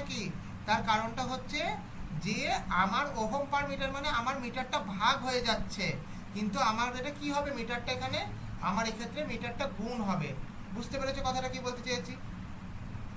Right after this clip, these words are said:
নেক্সট কোশ্চেন কি আছে? নেক্সট কোশ্চেন দেখো প্রত্যেকে।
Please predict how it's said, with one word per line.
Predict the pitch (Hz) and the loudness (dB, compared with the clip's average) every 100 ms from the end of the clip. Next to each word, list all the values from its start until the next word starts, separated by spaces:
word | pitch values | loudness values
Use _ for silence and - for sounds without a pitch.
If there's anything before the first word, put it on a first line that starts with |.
| - - - - 95 95 92 92 - - - - - - - - - - - - - - - - 190 | -6 -6 -8 -10 -8 -8 -8 -8 -6 -6 -6 -8 -8 -8 -6 -8 -8 -8 -8 -8 -8 -8 -8 -4 0
নেক্সট | 254 269 - | 2 2 4
কোশ্চেন | 294 277 294 285 | 4 4 0 -2
কি | 294 285 | 2 2
আছে? | 285 285 285 - - - - - - 208 | 6 6 6 4 -6 -4 -2 -2 -2 0
নেক্সট | 254 - | 0 0
কোশ্চেন | 269 254 - 262 | 0 0 0 2
দেখো | 254 247 262 | 2 4 2
প্রত্যেকে। | 254 - 262 262 | 2 0 -2 0